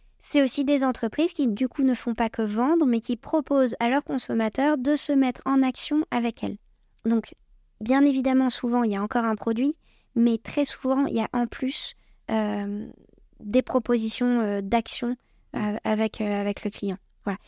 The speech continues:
Et ça amène à considérer le,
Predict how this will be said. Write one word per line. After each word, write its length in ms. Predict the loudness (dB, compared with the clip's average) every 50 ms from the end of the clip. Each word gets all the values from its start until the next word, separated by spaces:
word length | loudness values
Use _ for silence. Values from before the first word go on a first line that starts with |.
| -20 _ _ _
Et 120 | -2 -2
ça 200 | 0 0 0 2
amène 380 | 2 2 2 4 4 4 2 2 _ _ _ _ _ -4
à 100 | -4 -4
considérer 880 | -2 0 -4 -2 -2 -4 -8 -8 -2 -2 0 0 0 0 0 -2 -4 -4 -4
le, 500 | -4 -2 -2 -2 -4 -4 -6 -6 -8